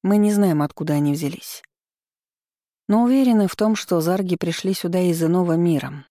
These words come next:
далёкого от нашего. Но именно из-за заргов наш проект закрыли. Посчитали его нерентабельным, потому что помимо технических сложностей перехода мы столкнулись с агрессивной силой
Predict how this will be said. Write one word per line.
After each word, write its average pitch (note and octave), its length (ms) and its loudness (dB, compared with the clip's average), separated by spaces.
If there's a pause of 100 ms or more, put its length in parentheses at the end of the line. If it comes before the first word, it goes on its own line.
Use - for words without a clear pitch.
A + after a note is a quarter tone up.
(380)
далёкого G3+ 600 0
от - 120 -6
нашего. C#3+ 400 -6 (720)
Но F3+ 180 2
именно F3 520 2
из-за E3 460 -2
заргов E3 520 -2
наш C#3 200 -4
проект D3+ 440 -4
закрыли. C3+ 520 -8 (1200)
Посчитали E3+ 480 -2
его D3+ 180 2
нерентабельным, D3+ 960 -2 (340)
потому E3 300 -2
что - 180 -4
помимо D#3+ 440 0
технических D#3+ 760 -6
сложностей D3+ 600 -4
перехода E3 560 -4 (360)
мы G#3+ 140 -2
столкнулись F#3 680 -2
с - 120 -10
агрессивной D#3+ 560 -2
силой - 480 -8